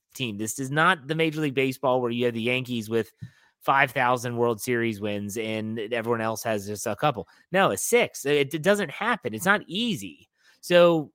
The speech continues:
we're not saying that if we say, "Well, you embrace the suck and you embrace this rebuilding," it does not mean that we're rooting for them to tank. Those are two different things, completely different things. Brian, did you wanna say something?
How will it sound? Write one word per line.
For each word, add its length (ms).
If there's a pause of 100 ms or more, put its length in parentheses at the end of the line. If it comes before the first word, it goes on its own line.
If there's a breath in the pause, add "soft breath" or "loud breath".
(380)
we're 160
not 200
saying 440
that 120
if 80
we 120
say, 140
"Well, 100
you 180
embrace 480
the 140
suck 460
and 120
you 140
embrace 440
this 260
rebuilding," 720 (300)
it 80
does 160
not 200
mean 180
that 80
we're 180
rooting 400
for 100
them 180
to 60
tank. 440
Those 240
are 100
two 380
different 600
things, 360
completely 600
different 320
things. 320 (600)
Brian, 320
did 160
you 80
wanna 140
say 180
something? 300